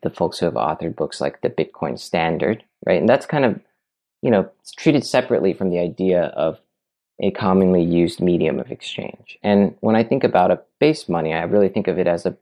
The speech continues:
building block or an infrastructural piece of a financial ecosystem that tends to be more complex. And maybe the ecosystem isn't entirely rule-based, and maybe the ecosystem isn't entirely decentralized. Maybe it's a hybrid of this and that.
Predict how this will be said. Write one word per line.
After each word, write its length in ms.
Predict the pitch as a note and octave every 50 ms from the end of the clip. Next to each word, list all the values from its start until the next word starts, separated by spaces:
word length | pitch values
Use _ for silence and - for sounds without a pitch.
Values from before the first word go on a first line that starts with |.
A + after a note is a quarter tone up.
| _ _ _
building 360 | A#2+ C3 C3 - F#2+ E2+ D#2
block 320 | - - C2 - - -
or 100 | - -
an 80 | E2+ D#2+ - -
infrastructural 840 | A2+ A2+ A2 - F2+ - - - G#2 G2 - - - F#2+ E2+ - _
piece 340 | - - A2+ A2 A2 - -
of 100 | F2+ -
a 80 | F2 -
financial 520 | - - F2 E2+ F2 F2 E2+ - - E2
ecosystem 760 | - F2+ F#2+ - - - - - - - - - D2 D2+ D#2 - _ _ _ _ _ _ _ _ _
that 140 | - A2+ -
tends 260 | - A#2+ B2 C3+ B2
to 100 | - A2
be 120 | F#2 G2+ F#2
more 200 | F2 E2+ D#2+ D2+
complex. 560 | - - C2+ - - - - - - - -
And 240 | F#2 F#2+ F#2 - - _ _ _ _ _ _
maybe 260 | - A#2+ B2 A#2+ C3 A#2
the 300 | G#2+ A#2 A2 E2 - -
ecosystem 560 | A2 A2 - A#2 G2+ - G2+ F#2 - G#2 G2 G2
isn't 220 | G2+ G2+ G#2 G2
entirely 480 | F#2+ F#2 - - G2 F#2+ F#2 F2 E2+ D2
rule-based, 480 | - C2+ C#2+ - - C#2 A1 - - G2+
and 80 | G#2
maybe 200 | A2+ B2+ C3 B2+
the 160 | - F2+ F2
ecosystem 480 | G#2 - G#2+ F#2+ G#2+ F#2+ - - G2+ F#2+
isn't 200 | F#2 F#2 G#2+ F#2+
entirely 480 | D#2+ - - - A2 G#2+ G#2 F#2+ E2 D2
decentralized. 640 | - - - - C#2 - - - - G#1+ - - -
Maybe 180 | F#2+ F#2+ G2
it's 180 | F2+ - - - -
a 40 | A2
hybrid 500 | - - - G#2+ G#2 G2 G2+ D#2+ D2+ D#2
of 160 | D2 C2+ - -
this 260 | F#2+ G2+ F#2+ - -
and 220 | - E2 D#2 D2+
that. 240 | - F#2 E2+ -